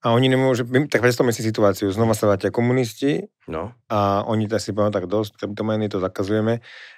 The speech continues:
Speaker 1: A my, že, a mena pôjde do kytek, tá klasická fiat, takže my budeme chcieť používať kryptomeny, a, ale nemôže štát nám to proste zablokovať na tom internete? Alebo čo by mohlo urobiť, aby tomu zabránil? Aby sme po-, nemohli my dva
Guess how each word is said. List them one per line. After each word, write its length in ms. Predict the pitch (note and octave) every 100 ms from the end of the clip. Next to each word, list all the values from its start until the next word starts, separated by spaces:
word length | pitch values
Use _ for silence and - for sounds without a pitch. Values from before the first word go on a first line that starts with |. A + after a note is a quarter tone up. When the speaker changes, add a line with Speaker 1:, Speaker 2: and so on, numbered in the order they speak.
| _
Speaker 1:
A 100 | G#2
my, 160 | A2
že, 220 | A2 G#2+ G#2 G2+ G2+ -
a 180 | - G#2 G#2 A#2 E3+
mena 480 | - G#2+ A2+ A#2+ A2
pôjde 500 | A2 G#2 G2 G2 G2
do 140 | G2+ A#2+
kytek, 460 | D#3+ D3 D3 C3+
tá 160 | C3 B2
klasická 480 | C3 A#2 B2+ - A#2+
fiat, 320 | - B2+ A#2+
takže 180 | G#2 G2+
my 140 | A#2
budeme 240 | A#2+ B2
chcieť 320 | A2 - D3+ A#2+
používať 400 | B2 A#2+ B2 G2+
kryptomeny, 640 | G2+ - G2+ G2+ C#3 G3 - - - - _ _
a, 300 | A2+ G#2+ - _ _ _
ale 240 | A#2 A#2
nemôže 320 | A#2+ C#3 B2 A#2
štát 260 | - A#2
nám 560 | A#2 A#2 G#2 G2 F#2 F#2+ A2 _ _ _ _
to 140 | -
proste 220 | A2+ G#2+ G2
zablokovať 460 | G#2 A2 B2+ D#3
na 80 | C#2
tom 120 | C#3+
internete? 380 | - C#3+ - C#3
Alebo 160 | - G#2+
čo 80 | F3+
by 80 |
mohlo 220 | E3+ B2+ B2
urobiť, 320 | A2+ G#2 F#2+
aby 220 | F#2 F#2
tomu 160 | G2+ F#2+
zabránil? 480 | F#2 F#2 F#2 F#2 F#2+
Aby 160 | F#2
sme 140 | G2 G#2+
po-, 140 | G#2 B2
nemohli 600 | A#2 G#2+ A#2 C3+ G#2 G2
my 100 | G#2
dva 220 | G2 G2